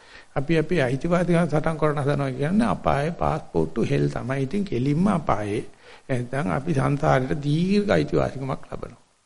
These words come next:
ඒ නිසා මේ අප්‍රෝච් දෙක, එහෙම නැත්නම් මේ ෆෙමිනිටි, මැස්කියුලිනිටි කියන එක, එහෙම නැත්නම් රිඩක්ෂනිසම් එකයි, සිස්ටම් අප්‍රෝච් එකයි කියන එක ෆිලොසොෆිකලි අල්ලන්න පුළුවන්. අත් ඊට වෙඩි හුඟක් වෙනස් එක අත්දකින්නවා කියන එක.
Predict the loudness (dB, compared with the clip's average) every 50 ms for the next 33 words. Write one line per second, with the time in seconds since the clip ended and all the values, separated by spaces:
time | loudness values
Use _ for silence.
0 | _ _ _ _ _ _ _ -20 -20 -20 -4 0 0 2 2 2 0 0 0 0
1 | -2 -2 -4 -4 -2 0 0 0 0 -2 -6 -2 2 2 2 2 0 -4 -6 -6
2 | -6 -6 -6 -6 -6 -8 -8 -10 -12 -12 -10 -10 -12 -10 -8 -6 -4 -2 -2 -2
3 | -2 -2 -2 -4 -4 -4 -4 -6 -10 -8 -6 -4 -2 -2 -2 -4 -6 -8 -6 -6
4 | -4 -4 -4 -6 -6 -4 -2 -2 -2 -2 -6 -8 -10 -10 -10 -10 -10 -10 -12 -18
5 | _ _ _ _ -20 -20 -20 -20 -20 -20 _ _ _ _ _ -20 -14 -4 0 2
6 | 2 2 2 0 0 -2 -2 0 0 0 -2 -2 -4 -4 -4 -6 -4 -4 -2 -2
7 | -4 -6 -8 -12 -18 _ _ -18 -10 -6 -4 -4 -4 -4 -4 -2 -2 0 0 -2
8 | -2 2 2 4 4 2 0 0 0 0 0 0 0 2 2 4 4 2 2 0
9 | -4 -6 -8 -10 -16 -20 -20 -20 -20 -20 _ _ 2 4 6 6 6 4 4 4
10 | 2 2 2 2 2 2 2 2 2 2 2 4 4 4 2 2 0 -2 -6 -8
11 | -12 -16 -20 _ _ _ _ _ _ _ _ _ _ _ _ _ _ _ _ _
12 | _ _ _ _ _ _ _ _ _ _ _ _ _ _ _ -20 -20 -20 -12 _
13 | -6 -6 -4 -2 -2 0 0 0 0 0 0 0 0 -2 0 0 0 0 0 0
14 | -2 -4 -4 -6 -6 -4 -4 -6 -6 -8 -8 -6 -4 -4 -4 -4 -6 -8 -8 -8
15 | -10 -14 -16 -16 -16 -18 -18 -18 -20 -20 -20 -20